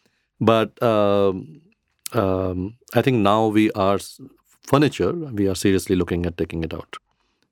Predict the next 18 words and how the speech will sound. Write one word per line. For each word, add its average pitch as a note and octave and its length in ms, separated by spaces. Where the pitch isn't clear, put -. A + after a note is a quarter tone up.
And, F2+ 300
uh, F2 300
we've F#2 140
instead, F#2 420
in G2+ 140
fact, F2+ 200
started F#2+ 560
the F#2 180
s-, - 180
taking F#2 240
the F2 60
steps - 300
towards, E2+ 440
uh, F#2+ 140
going F2+ 280
out E2+ 160
there F2 120
in F2 180